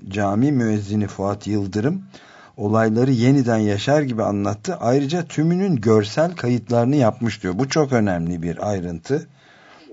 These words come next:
Tamamı elim-, kanıt olarak elde yani, başbakanın söylediğinin aksine.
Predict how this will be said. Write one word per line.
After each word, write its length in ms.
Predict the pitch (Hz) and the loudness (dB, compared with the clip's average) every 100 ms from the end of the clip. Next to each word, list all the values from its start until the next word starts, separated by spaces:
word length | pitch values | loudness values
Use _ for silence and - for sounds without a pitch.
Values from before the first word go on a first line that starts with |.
| - - | -16 -4
Tamamı 640 | 110 117 123 135 175 175 | 2 4 6 6 4 0
elim-, 600 | - 120 113 110 107 110 85 | -2 -2 -2 -4 -4 -6 -6
kanıt 340 | - 120 160 139 | -2 2 4 4
olarak 420 | 120 135 170 170 | 4 4 2 0
elde 380 | 123 113 113 151 | 2 2 4 4
yani, 500 | 135 92 87 85 85 | 4 2 -2 -4 -4
başbakanın 640 | 101 - 98 92 101 101 | -6 -4 -8 -4 -4 -4
söylediğinin 640 | 98 98 95 92 95 87 | -4 -4 -4 -4 -4 -4
aksine. 600 | 85 - - - 101 139 | -4 -6 -6 -6 -2 -2